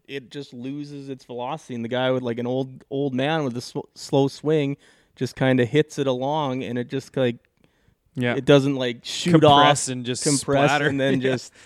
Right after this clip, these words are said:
Speaker 1: stop. It'll just, like,
Speaker 2: Yeah.
Speaker 1: lob out there the same
Speaker 2: Mm-hmm.
Speaker 1: distance.
Speaker 2: Yep.
Speaker 1: So it, it's making it that way. And, like, if we're talking rolling back sports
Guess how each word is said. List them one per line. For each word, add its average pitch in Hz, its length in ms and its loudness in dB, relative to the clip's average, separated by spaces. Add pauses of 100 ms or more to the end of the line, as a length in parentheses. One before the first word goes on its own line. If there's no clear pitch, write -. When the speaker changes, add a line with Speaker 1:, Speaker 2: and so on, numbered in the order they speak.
(120)
Speaker 1:
stop. 147 640 -4
It'll 127 180 -4
just, 127 240 -10
like, 117 160 -4 (1000)
Speaker 2:
Yeah. 117 140 -4
Speaker 1:
lob 123 260 4
out 170 220 6
there 117 140 -2
the 110 100 -2
same 127 280 -4
Speaker 2:
Mm-hmm. 113 60 -6
Speaker 1:
distance. - 460 -10
Speaker 2:
Yep. 107 240 -4 (420)
Speaker 1:
So 120 280 -2
it, 113 140 -4
it's 113 260 -16
making 139 300 -4
it 110 140 -4
that 127 220 0
way. 113 160 -4
And, 117 140 0
like, 123 140 2
if 131 80 -4
we're 214 120 2
talking 170 500 0
rolling 139 500 0
back 113 540 -6 (1600)
sports - 720 -4